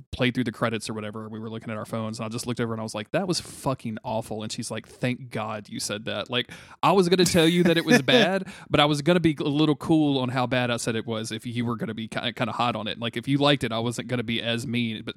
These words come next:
Speaker 1: she goes, "No, that was fucking awful. I wish I had my forty-five minutes back. Like, that was excrement." <laughs> And I was like, "Yikes." <laughs> So fun.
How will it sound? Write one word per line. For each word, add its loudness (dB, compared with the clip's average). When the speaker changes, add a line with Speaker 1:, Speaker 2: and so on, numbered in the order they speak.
Speaker 1:
she -8
goes, -8
"No, -4
that -6
was -12
fucking -4
awful. 2
I 0
wish 0
I 2
had -2
my -4
forty-five -4
minutes -6
back. -4
Like, -8
that 0
was -8
excrement." -2
<laughs> -10
And 6
I 2
was -8
like, -4
"Yikes." -2
<laughs> -4
So 0
fun. -2